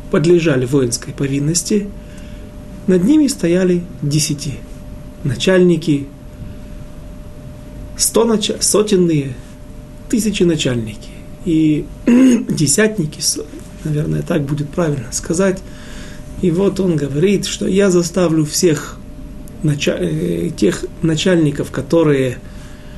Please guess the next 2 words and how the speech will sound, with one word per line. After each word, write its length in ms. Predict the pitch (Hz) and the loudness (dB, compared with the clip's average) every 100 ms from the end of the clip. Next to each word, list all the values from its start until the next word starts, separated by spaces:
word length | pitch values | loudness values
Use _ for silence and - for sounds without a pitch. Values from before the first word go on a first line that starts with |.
| - - - - - - - - - - - - - - - - - - - | -16 -14 -14 -14 -14 -14 -14 -12 -14 -14 -14 -12 -12 -12 -12 -12 -12 -8 -2
ответственные 800 | 170 196 202 - 165 143 131 | 2 4 4 4 4 4 4
за 380 | 120 151 147 127 | 2 4 2 0